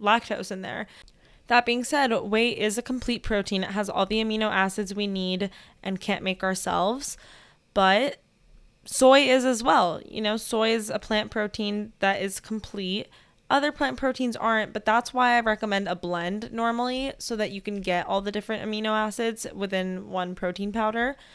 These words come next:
So a blend of things like hemp and rice and pea protein or something like that is going to be beneficial so that you can get a good range of the amino acids.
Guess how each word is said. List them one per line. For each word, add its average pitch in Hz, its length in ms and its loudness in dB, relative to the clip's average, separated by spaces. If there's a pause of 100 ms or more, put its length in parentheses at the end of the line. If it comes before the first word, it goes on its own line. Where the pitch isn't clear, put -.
(160)
So 196 580 2 (180)
a 208 40 -4
blend 196 300 -2
of 185 80 -4
things 190 320 -8
like 175 360 -4
hemp 226 460 0
and 190 240 -6
rice 208 440 2
and 185 260 -8
pea 220 220 -4
protein 202 420 -2
or 185 80 -6
something 233 240 -4
like 190 200 -4
that 185 360 0 (500)
is 208 220 -2
going 196 280 -6
to 202 100 -10
be 196 160 -6
beneficial 185 720 -2
so - 120 -8
that 196 140 -6
you 185 80 -10
can 196 160 -8
get 180 260 -2
a 185 120 -6
good 180 240 -4
range 175 360 -6
of - 140 -12
the 185 100 -6
amino 175 320 -4
acids. 170 640 -6